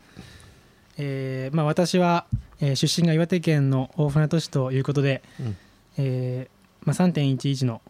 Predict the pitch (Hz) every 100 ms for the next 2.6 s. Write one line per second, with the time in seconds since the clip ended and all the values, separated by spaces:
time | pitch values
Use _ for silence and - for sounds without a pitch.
0 | - _ - 143 135 135 131 131 127 135
1 | - 117 101 _ - 135 127 131 135 127
2 | - 139 - - 131 92